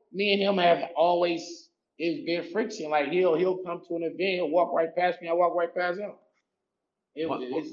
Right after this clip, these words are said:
Speaker 1: it's
Speaker 2: what,
Speaker 1: always
Speaker 2: what is
Speaker 1: been
Speaker 2: the
Speaker 1: like
Speaker 2: friction?
Speaker 1: this.
Speaker 2: Well, I don't understand the
Speaker 1: I cannot
Speaker 2: I
Speaker 1: pinpoint
Speaker 2: don't get
Speaker 1: the
Speaker 2: it.
Speaker 1: exact moment, but I, I, I, but I can't pinpoint the exact moment, but from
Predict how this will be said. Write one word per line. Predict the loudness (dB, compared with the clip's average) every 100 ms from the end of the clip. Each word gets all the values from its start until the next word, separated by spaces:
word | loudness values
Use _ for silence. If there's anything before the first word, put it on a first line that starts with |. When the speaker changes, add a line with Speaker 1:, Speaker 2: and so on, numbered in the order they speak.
| -8
Speaker 1:
it's | -2
Speaker 2:
what, | 4
Speaker 1:
always | 6 8 6
Speaker 2:
what | 6
is | 6
Speaker 1:
been |
Speaker 2:
the | 6
Speaker 1:
like | 6 6
Speaker 2:
friction? | 4 2 -4
Speaker 1:
this. | 4
Speaker 2:
Well, | 6 8
I | 10
don't | 8 6
understand | 0 -4 -2 -2 -4
the | -8 -12 _ _ _
Speaker 1:
I | 10 12 12
cannot | 10 12 12 10 10
Speaker 2:
I |
Speaker 1:
pinpoint | 6 6 2 2 4
Speaker 2:
don't | 6
get | 6
Speaker 1:
the | 6
Speaker 2:
it. |
Speaker 1:
exact | 4 8 8 8
moment, | 6 8 8 4 -2 -2
but | 6
I, | 6 6 6
I, | 6
I, | 6 2 0 -2
but | -2 -2 -4 _ _ -2
I | 0
can't | 2 0 0
pinpoint | -2 -2 -2 -2
the | -2
exact | 0 0
moment, | 0 -4 -4 -6
but | -12 -12
from | -20